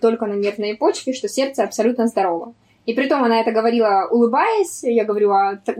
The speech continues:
вы так улыбаетесь, такое ощущение, что я не одна такая". Она говорит: "Да, девяносто процентов приходят якобы с проблемами сердца, а на самом деле это проблемы с нервной системой". Ну, в общем, перенервничали, либо тревожное расстройство и так далее.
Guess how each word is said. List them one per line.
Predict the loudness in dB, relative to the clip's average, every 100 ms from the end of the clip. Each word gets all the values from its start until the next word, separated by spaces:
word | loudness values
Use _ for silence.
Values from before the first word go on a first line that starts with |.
| -6
вы | -4
так | 0 2
улыбаетесь, | 2 2 -2 -4
такое | -2 -2
ощущение, | -2 -2 0 0
что | 0 0
я | 0
не | 0
одна | -2 -6
такая". | -8 -8 -8 -6
Она | -6
говорит: | -2 0 0
"Да, | 0
девяносто | 0 2 0 0 -6
процентов | -8 -6 -4 -4 -6
приходят | -6 -2 -2 -2
якобы | -2 -2 -4 -10
с | -10
проблемами | -10 -4 -2 -2 -4
сердца, | -2 -2 -2 -6
а | -6
на |
самом | -8 -8 -6
деле | 0 2
это | 0 -4
проблемы | -8 -6 0 2 0 -2 -10 _
с | -8 -2
нервной | -2 -2 -8
системой". | -12 -6 -2 0 0 -2 -6 -10 -4
Ну, | -2 0
в |
общем, | -4 -8 -6
перенервничали, | -2 2 2 2 0 -2 -2 -2
либо | -2 -2 -2 -4
тревожное | -2 -2 -2 -6
расстройство | -6 -4 -2 -2 -4
и |
так | -2 -2
далее. | -2 -4